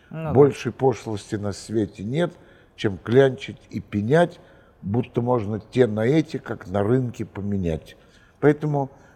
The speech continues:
Speaker 2: мне кажется, что у каждого времени, э, с-, свой стендап.
Speaker 1: Своя специфика,
Speaker 2: Да,
Speaker 1: да.
Speaker 2: конечно.
Speaker 1: А как вы относитесь к современному К В Ну?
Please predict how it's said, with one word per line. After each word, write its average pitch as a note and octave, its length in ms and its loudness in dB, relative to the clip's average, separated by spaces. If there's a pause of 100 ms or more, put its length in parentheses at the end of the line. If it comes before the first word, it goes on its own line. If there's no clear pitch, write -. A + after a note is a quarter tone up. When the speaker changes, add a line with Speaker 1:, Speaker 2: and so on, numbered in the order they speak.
(100)
Speaker 2:
мне E3 240 -2
кажется, E3 400 -2
что E3+ 280 2
у E3 40 2
каждого E3 460 2
времени, D3+ 600 2 (580)
э, E2+ 760 -8 (460)
с-, - 480 -12
свой E3 480 4
стендап. C#3+ 680 4
Speaker 1:
Своя B2+ 380 -8
специфика, - 580 -14
Speaker 2:
Да, C#3 240 8
Speaker 1:
да. G#2 60 -4
Speaker 2:
конечно. C3+ 600 0 (960)
Speaker 1:
А C3 440 0
как F#3 240 -2
вы A3 60 6
относитесь A3 460 -6
к - 40 -20
современному F#3+ 600 -6
К - 120 -18
В F3+ 260 -6
Ну? G2+ 120 -14